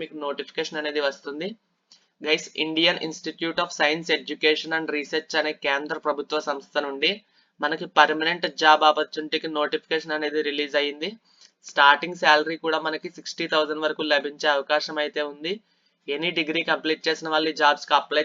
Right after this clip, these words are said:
చేసుకోవచ్చు. ఈ జాబ్ ఆపర్చునిటీని అసలు మిస్ చేసుకోవద్దు. గవర్నమెంట్ జాబ్స్ అండి. ఈ వీడియో మీరు పూర్తిగా చూసినట్లయితే ఈ జాబ్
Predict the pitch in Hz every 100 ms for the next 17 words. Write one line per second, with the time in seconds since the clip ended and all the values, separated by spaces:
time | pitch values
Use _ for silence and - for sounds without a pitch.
0 | 156 151 - 147 147 - 180 180 143 143
1 | 151 156 151 151 - 151 151 143 147 143
2 | 147 - 156 151 - 143 139 160 147 143
3 | 139 143 151 156 151 139 139 139 143 143
4 | 175 233 _ _ _ _ _ _ _ -
5 | 147 151 165 180 175 165 165 170 175 160
6 | 170 165 165 160 160 151 151